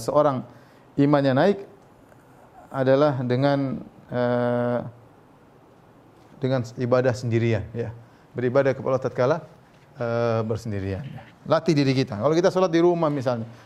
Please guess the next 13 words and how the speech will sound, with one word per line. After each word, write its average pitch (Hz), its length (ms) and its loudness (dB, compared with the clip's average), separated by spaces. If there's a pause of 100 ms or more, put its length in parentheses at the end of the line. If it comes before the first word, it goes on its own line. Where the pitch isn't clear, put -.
ya 147 100 -4
kita 226 400 0
sama 151 240 0
istri 175 220 0
kita 170 160 0
nggak 123 400 -2
butuh. 123 400 -2 (480)
Istri 208 240 2
mungkin 185 260 4
tahu, 113 300 2
anak-anak 156 320 0
mungkin 120 240 0
tahu, 120 100 2